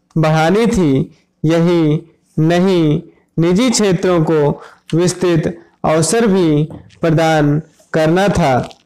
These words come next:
इस प्रकार सम्मिलित अर्थव्यवस्था के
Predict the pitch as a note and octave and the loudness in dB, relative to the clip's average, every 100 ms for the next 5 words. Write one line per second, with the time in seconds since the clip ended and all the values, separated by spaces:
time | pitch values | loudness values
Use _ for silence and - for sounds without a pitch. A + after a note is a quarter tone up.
0 | _ - - _ _ - - - G#3+ F#3 | _ -20 -20 _ _ -14 -12 -4 0 0
1 | - - - _ E3+ D#3+ F3 D#3+ D#3 C#3+ | -4 -12 -20 _ -4 -2 0 0 0 0
2 | D3 - - - - F3 F3+ F#3 D#3 D#3 | -4 -10 -12 -8 -2 0 0 0 0 -2
3 | D#3 - - _ F3 E3+ E3+ E3 E3 E3 | -6 -8 -20 _ -2 -2 0 0 0 -2
4 | - A#3+ A#3+ G#3 C#3+ | -2 0 0 0 0